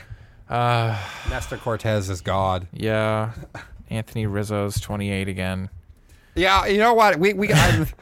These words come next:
Speaker 2: <laughs> if, if the U S C U C L A wouldn't happen, my opening rant was gonna be on
Speaker 1: Mm.
Speaker 2: in Anthony Rizzo and the ridiculousness of Yankee Stadium. But continue.
Speaker 1: The, in the house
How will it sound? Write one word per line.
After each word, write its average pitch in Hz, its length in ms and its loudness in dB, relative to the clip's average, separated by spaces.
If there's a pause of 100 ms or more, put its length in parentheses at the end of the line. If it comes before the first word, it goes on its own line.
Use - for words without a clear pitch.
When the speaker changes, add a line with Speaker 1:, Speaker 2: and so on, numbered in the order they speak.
Speaker 2:
<laughs> - 180 -20
if, 156 220 2
if 165 140 2
the 170 80 2
U 214 180 2
S - 160 4
C 185 140 4
U 165 220 6
C - 160 2
L 131 120 4
A 127 140 6
wouldn't 107 240 2
happen, 104 260 0
my 123 200 2
opening 127 360 4
rant 101 240 0
was 85 100 -8
gonna 95 140 -2
be 92 80 0
on 92 160 2
Speaker 1:
Mm. - 40 -10 (240)
Speaker 2:
in 110 160 0
Anthony 110 440 0
Rizzo 95 520 0
and 95 140 -2
the 98 60 -2
ridiculousness 98 720 -2
of 90 100 -8
Yankee 90 280 -4
Stadium. 82 640 -6
But 110 180 -4 (220)
continue. - 560 -10
Speaker 1:
The, 120 680 -2 (140)
in 123 460 0
the 123 240 2
house 131 680 2